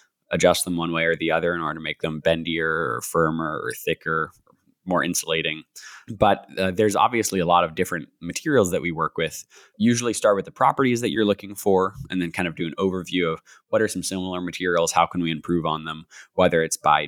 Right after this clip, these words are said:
doping it, you know, for electronic properties to add more electrons into it, or changing some of its parameters like its strength or elasticity, insulating properties. And, uh, one interesting parable here is when we first discovered these cuprate superconductors,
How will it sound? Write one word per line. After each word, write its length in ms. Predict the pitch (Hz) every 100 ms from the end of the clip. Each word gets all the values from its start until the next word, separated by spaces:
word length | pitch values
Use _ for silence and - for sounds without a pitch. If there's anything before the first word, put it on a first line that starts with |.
| -
doping 400 | 120 117 120 110
it, 160 | 107 -
you 120 | 95
know, 140 | 76 71
for 180 | 87
electronic 580 | 85 73 - 110 107 92
properties 500 | - 87 - 87 82
to 140 | - -
add 200 | 82 80
more 180 | 78 65
electrons 640 | 85 92 - 90 85 80
into 300 | 80 76 82
it, 160 | 80 - - _ -
or 80 | 87
changing 420 | - 90 82 80
some 220 | - 85
of 120 | 78
its 140 | 78 -
parameters 520 | - 127 110 95 82
like 160 | 76
its 140 | 65 -
strength 580 | - - 104 90 82 -
or 100 | -
elasticity, 920 | 80 58 - - 92 87 82 76 - - _ _ -
insulating 540 | 98 - 87 80 78
properties. 680 | - 80 - 78 71 71 - _ _ -
And, 380 | 104 98 92 85
uh, 320 | 85 90 85 -
one 240 | 110 135
interesting 440 | 117 104 - 95 85
parable 380 | 123 127 98
here 260 | 92 90 90
is 260 | 85 - -
when 220 | 92 95 98
we 100 | 98
first 280 | 156 147
discovered 380 | - - 110 107
these 160 | 95 -
cuprate 400 | - 180 104 80
superconductors, 800 | 80 69 - 76 71 - 78